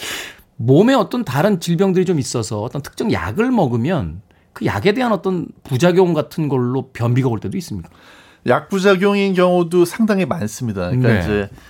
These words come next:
Speaker 2: 약을 복용 중일 때는 혹시 내가 지금 복용 중인 그런 약 때문이 아닌가 하는 걸 체크를 해보시는 게 좋은데,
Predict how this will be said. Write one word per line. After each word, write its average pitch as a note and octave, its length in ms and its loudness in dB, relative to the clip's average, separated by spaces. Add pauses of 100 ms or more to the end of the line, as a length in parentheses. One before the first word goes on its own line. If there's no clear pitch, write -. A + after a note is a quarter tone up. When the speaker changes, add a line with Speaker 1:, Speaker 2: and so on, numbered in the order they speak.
(220)
Speaker 2:
약을 C#3 420 4
복용 F#3+ 300 4
중일 F#3 340 2
때는 A3+ 460 2
혹시 A3+ 300 -2
내가 D3 360 6
지금 D3+ 240 -4
복용 D3+ 440 0
중인 D3 320 -4
그런 C3+ 220 0
약 G2 200 0
때문이 C#3+ 240 0
아닌가 A#2 360 0
하는 F#3 160 0
걸 D#3+ 120 -2
체크를 F#3+ 280 -4
해보시는 A3 300 0
게 E3 60 0
좋은데, C#3 400 -2